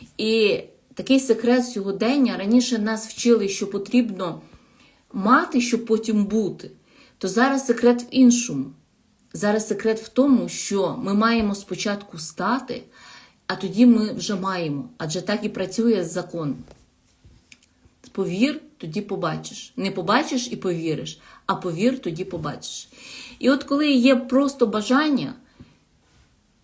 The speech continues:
це теж не веде нас до того, щоб мати. Тому що дуже часто за цим бажанням немає дій. Але коли ми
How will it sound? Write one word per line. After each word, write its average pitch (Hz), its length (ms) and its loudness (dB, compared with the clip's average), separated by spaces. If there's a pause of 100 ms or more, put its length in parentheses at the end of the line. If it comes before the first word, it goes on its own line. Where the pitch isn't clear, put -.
(920)
це 233 320 4
теж 262 440 -2
не 196 540 -2 (560)
веде 208 360 4
нас 226 200 4
до 196 120 0
того, 254 380 2
щоб - 380 -2 (160)
мати. 214 540 2 (540)
Тому 214 180 2
що 220 320 2
дуже 220 380 -2
часто 247 360 0
за 190 200 -4
цим 226 320 4
бажанням 214 560 0 (220)
немає 233 480 6
дій. 185 380 -4 (800)
Але 208 200 4
коли 247 320 4
ми 262 400 6